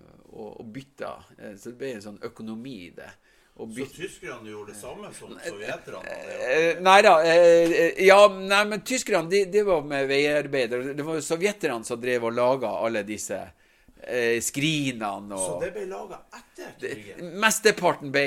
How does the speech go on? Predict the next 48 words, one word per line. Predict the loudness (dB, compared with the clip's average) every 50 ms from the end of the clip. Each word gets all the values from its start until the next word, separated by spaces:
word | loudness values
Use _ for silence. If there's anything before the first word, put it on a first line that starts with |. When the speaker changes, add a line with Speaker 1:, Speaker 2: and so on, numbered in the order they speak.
| 0 -2
Speaker 1:
det, | -2 -2 -2 0 0
ja. | 2 0 0 -2
Speaker 2:
For | -6
jeg | -10 -10
har | -10
lurt | -10 -12 -12 -12 -12
litt | -14 -14 -14
på, | -18 -20
hvordan | -16 -16 -16 -16 -14 -16
i | -16 -16
all | -16 -16
verden | -18 -16 -16 -16
har | -18 -16 -16
de | -16 -16
klart | -14 -14 -14 -14 -14 -18 -20
å |
få | -20 -14 -14 -14 -14 -14
så | -18 -20 -20
mye | -20 -20 -20 -20 -20 -20 -20 -20
fin | -20 -20 -8 -4
Speaker 1:
Nei. | -4 -4 -4 -8
Speaker 2:
maling | -10 -12 -10 -10 -10 -10 -12 -12 -14 -14 -16 -16 -18 -18 -14
og | -4
Speaker 1:
Nei, | -2 0 0 0 -2 -6 -10 -10 -10 -2
nei, | 0 0 0 0 -2 -6 -10
de, | -2 2 2 2 2 2 0
de | 0 0 0
fikk | -2 -6 -10 -10 -10 -10 -14 -12
nok | -8 -6 -6 -6 -6 -6
en | -6 -6 -2
del, | 0 2 2 2 0 0 -2
eh, | -2 0 0 0 0 0 0 -2 -2 -2 -4 -4 -8 -10 -12 -16 -18 -14 -12 -12
utstyr. | -10 -10 -12 -12 -10 -8 -8 -6 -6 -8
Men | -8 -6
det | -6 -4
var | -4 -4 -4
helt | -4 -6 -10
utrolig. | -10 -10 -10 -8 -8 -6 -6 -4
De, | -4 -4 -4
de, | -2 -4 -6
de, | -4 -2 -4 -4 -4 -6
de | -8 -8 -6 -2
laga | 0 2 2 2 2 0 0 -2 -2 -2
jo | -2 -6 -8 -12 -16 -20 -20 -20 _ _
sånn | -8 -8 -6 -2
der, | 2 2 4 4 4
eh, | 2 0 0 2 0 0 0 0 0 -2 -4 -4 -8 -10 -14 -16 -16 -16 -16 -14 -16 -16 -18 -20 _ -20 -20 _ _ _ _ _ _ _ _ _ -16 -16 -16 -16 -18 -14 -14 -10 -4
balalaika-gitarer | -2 0 0 0 2 4 4 2 2 0 -2 -4 -4 -4 -4 -6 -8 -8 -6 -4 -2 0 0 -2 -2 -4 -8 -8 -10 -12